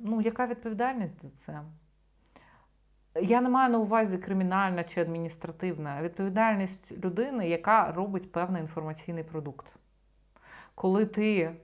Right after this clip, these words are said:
сидиш з гостем, і він тобі, наприклад, навалює щось,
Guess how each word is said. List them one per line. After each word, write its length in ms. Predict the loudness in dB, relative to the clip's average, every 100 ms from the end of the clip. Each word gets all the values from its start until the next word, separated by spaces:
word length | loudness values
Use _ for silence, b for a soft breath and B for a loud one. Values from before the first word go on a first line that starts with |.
| _ _ _
сидиш 400 | -10 0 0 0
з 80 |
гостем, 760 | -6 -2 -2 -4 -4 -4 -4 -6
і 80 | 0
він 160 | 0
тобі, 180 | 0 -2
наприклад, 380 | -2 -4 -4 -2
навалює 480 | 2 4 4 2 -2
щось, 420 | -4 -8 -8 -14